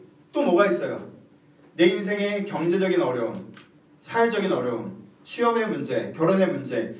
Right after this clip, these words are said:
내 인생의 큰 이슈들, 그 이슈들에서 내가 판단하고 내가 계획하는 것들이 있죠. 그게 또 따로 있다라는 거예요, 내가. 어쩔 수 없잖아요, 이 삶을 살아가는데.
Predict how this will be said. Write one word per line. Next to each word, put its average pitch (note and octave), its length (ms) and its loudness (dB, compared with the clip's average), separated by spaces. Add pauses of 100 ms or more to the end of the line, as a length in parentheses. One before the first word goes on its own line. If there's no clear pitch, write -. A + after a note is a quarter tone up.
(160)
내 - 120 4
인생의 G3 280 2
큰 A3+ 220 0
이슈들, F3 680 0 (580)
그 B3+ 100 -10
이슈들에서 A3 880 0
내가 E3+ 340 6
판단하고 A#3+ 420 0
내가 E3+ 220 4
계획하는 F#3 500 0
것들이 F3+ 300 -4
있죠. - 280 -12 (1900)
그게 C#4+ 200 0
또 C#4 160 0
따로 D4+ 300 6
있다라는 A#3 420 2
거예요, C#3 160 0
내가. - 500 -4
어쩔 F3+ 220 0
수 - 100 -2
없잖아요, F3+ 400 2
이 D#3 120 -6
삶을 G3+ 200 -4
살아가는데. F3+ 760 -4